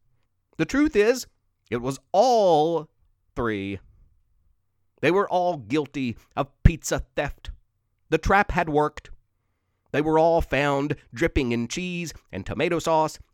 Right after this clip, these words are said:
and sausage and green peppers. Ben blamed Jen, while Jen pointed the finger at Red,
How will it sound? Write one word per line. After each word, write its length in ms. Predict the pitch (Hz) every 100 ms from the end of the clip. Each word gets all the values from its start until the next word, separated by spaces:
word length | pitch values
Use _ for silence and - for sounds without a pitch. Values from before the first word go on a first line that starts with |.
| -
and 160 | 98
sausage 500 | - 190 175 180 170
and 220 | 110 90
green 280 | 165 160 165
peppers. 420 | 151 151 175 165 - _ _ _ _ _ _ _ _ _ _ _ -
Ben 380 | 123 254 269 294 -
blamed 480 | 131 156 170 175 185
Jen, 420 | 156 151 78 69 67 _ _ _ _ -
while 220 | 98 101
Jen 320 | 104 180 180
pointed 300 | 147 139 135
the 80 | 143
finger 340 | 156 147 139
at 160 | 135 -
Red, 400 | 202 175 85 82